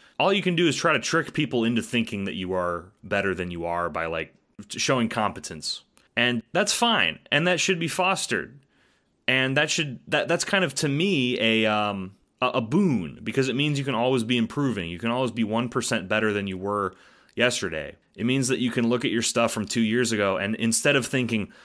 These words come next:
"Ugh, geez, I sucked. Ugh, I don't wanna look at that," you think, "Wow,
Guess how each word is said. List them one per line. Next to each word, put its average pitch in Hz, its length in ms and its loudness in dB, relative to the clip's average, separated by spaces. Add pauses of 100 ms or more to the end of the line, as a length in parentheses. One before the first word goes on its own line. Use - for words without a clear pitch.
(320)
"Ugh, 113 420 0
geez, 113 380 0
I 110 80 4
sucked. 98 560 0
Ugh, 104 400 -4 (260)
I 92 80 -4
don't 104 120 0
wanna 90 180 -2
look 82 140 -2
at 78 100 -12
that," 92 340 2
you 101 120 -4
think, 107 300 -2 (380)
"Wow, 110 360 4